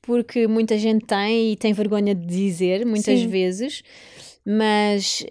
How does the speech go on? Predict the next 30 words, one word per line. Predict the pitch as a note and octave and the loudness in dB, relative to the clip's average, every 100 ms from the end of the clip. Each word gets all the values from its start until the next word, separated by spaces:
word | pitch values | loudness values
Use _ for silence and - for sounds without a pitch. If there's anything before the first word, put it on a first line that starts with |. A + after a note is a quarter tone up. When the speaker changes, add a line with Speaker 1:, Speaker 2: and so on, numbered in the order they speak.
| - | -14
Speaker 1:
isto | - A#3+ - - | -6 -4 -4 -4
tem | B3 A#3 | -2 0
a | |
ver | A3 A#3+ G3+ - _ _ - | 0 0 -2 -6 _ _ -4
com | C4 A3+ | 0 0
o | G3 | -2
sistema | - G#3+ F#3+ | -4 -2 -2
imunitário. | F#3+ G3 G3 C4+ D4 | 0 0 0 -2 -2
Todas, | - F#4+ F#4+ E4+ - | -4 -2 0 -2 -2
todas | F4+ F4+ | -2 -2
as | D#4+ A3 | -2 0
vezes | G3 - | -2 0
que | |
nós | A#3+ B3+ | -2 -2
ficamos | B3+ B3+ A3+ G3 | -2 -2 -2 -2
doentes, | F#3+ A#3 C4 B3 | 0 2 2 -2
há | A3 | -4
sempre | - - D4 D4 D4 D4+ C#4+ - | -4 -2 0 0 0 -2 -2 -2
uma | B3 A#3+ | 0 0
revelação | G#3 G#3+ A#3 - C4 | 0 0 0 0 -2
do | B3 | 0
que | A#3+ | -2
o | |
nosso | A#3 A3+ | -2 -2
sistema | - - A#3+ A3 | -4 -2 -2 0
imunitário | G#3+ G#3+ G#3+ B3+ B3 A#3 | 2 0 2 0 2 0
não | A3+ | -2
está | - - B3 | -4 -4 -2
realmente | A3+ A3+ G#3+ A3 F#3+ | 0 0 0 0 -2
bem, | D#3 C3 | -6 -8